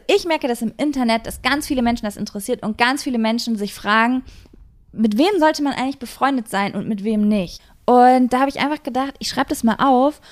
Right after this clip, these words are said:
und frag dich einfach mal, hattest du toxische Freundschaften? Oder hast du toxische Freundschaften? Hast du so, keine Ahnung, so Energievampire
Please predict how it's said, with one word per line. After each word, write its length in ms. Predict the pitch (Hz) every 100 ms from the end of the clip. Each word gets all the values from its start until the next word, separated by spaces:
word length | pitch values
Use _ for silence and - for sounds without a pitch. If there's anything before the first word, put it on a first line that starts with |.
| - -
und 140 | 233
frag 400 | - 247 269 -
dich 260 | 285 339 -
einfach 300 | 254 254 220
mal, 300 | 214 220 254 - - - - -
hattest 280 | 320 349 -
du 60 |
toxische 460 | 226 247 - 220 202
Freundschaften? 680 | - 190 185 175 170 185 185 _ _ -
Oder 300 | 247 247 311
hast 200 | 359 -
du 60 |
toxische 500 | 214 202 - 185 180
Freundschaften? 800 | 170 170 165 185 - 175 - 208
Hast 200 | 262 269
du 60 | 262
so, 280 | 220 240 240 - _ _ _ _ _ - _ -
keine 320 | 320 320 - 285
Ahnung, 180 | 269 214
so 120 | 226
Energievampire 1300 | - 240 226 196 320 330 339 359 339 320 302 311 302